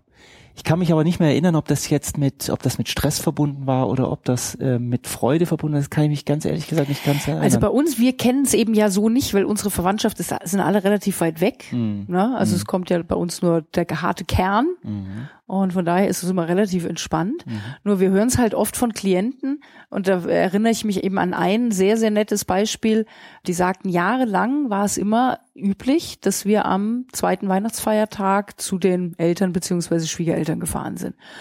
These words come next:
Speaker 2: Und jahrelang schon immer das Gefühl hatten, oh, wir würden an Weihnachten so gern mal verreisen.
Speaker 1: Ja.
Speaker 2: Einfach weg und den ganzen Trubel
Speaker 1: Ja.
Speaker 2: hinter uns lassen. Aber das können wir nicht machen,
Speaker 1: Mhm.
Speaker 2: weil die Eltern ja erwarten,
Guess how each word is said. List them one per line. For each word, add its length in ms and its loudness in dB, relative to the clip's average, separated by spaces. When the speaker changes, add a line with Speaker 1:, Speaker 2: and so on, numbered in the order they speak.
Speaker 2:
Und 160 2
jahrelang 580 4
schon 180 0
immer 200 4
das 160 0
Gefühl 400 2
hatten, 200 -2
oh, 40 -4
wir 100 -4
würden 160 -2
an 120 -2
Weihnachten 420 -2
so 140 -2
gern 240 0
mal 120 -2
verreisen. 680 -2
Speaker 1:
Ja. 100 -4
Speaker 2:
Einfach 460 -2
weg 260 -4
und 240 -2
den 120 0
ganzen 420 0
Trubel 420 2
Speaker 1:
Ja. 140 -4
Speaker 2:
hinter 280 2
uns 200 -4
lassen. 260 0
Aber 180 2
das 220 0
können 340 0
wir 120 4
nicht 200 -2
machen, 480 0
Speaker 1:
Mhm. 360 -8
Speaker 2:
weil 160 2
die 120 2
Eltern 380 2
ja 140 2
erwarten, 760 -2